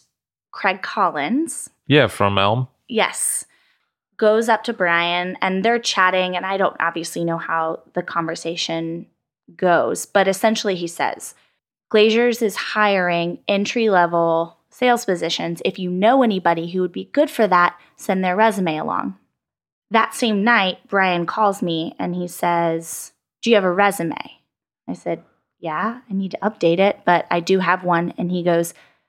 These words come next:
Speaker 1: "Glazier's is hiring sales reps. I think you would be great.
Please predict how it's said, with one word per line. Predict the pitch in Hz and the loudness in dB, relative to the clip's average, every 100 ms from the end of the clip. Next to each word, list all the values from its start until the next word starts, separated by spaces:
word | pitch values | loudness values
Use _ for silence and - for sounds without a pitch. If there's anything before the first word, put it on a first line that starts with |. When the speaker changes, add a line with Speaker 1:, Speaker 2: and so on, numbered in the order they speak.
| _ _ | _ _
Speaker 1:
"Glazier's | 214 196 196 214 208 | 2 4 4 2 -2
is | 190 | -4
hiring | - 165 160 156 156 165 165 - _ _ _ _ _ | -2 0 0 0 0 0 -4 -10 _ _ _ _ _
sales | - 170 160 | -2 0 2
reps. | 147 - - - - - _ _ _ _ | -2 -4 -10 -14 -14 -14 _ _ _ _
I | 185 175 | -2 0
think | 180 170 | 0 2
you | 185 | 0
would | 175 | 2
be | 180 | 0
great. | 175 - 147 208 - - - | -2 -2 0 0 -2 -8 -10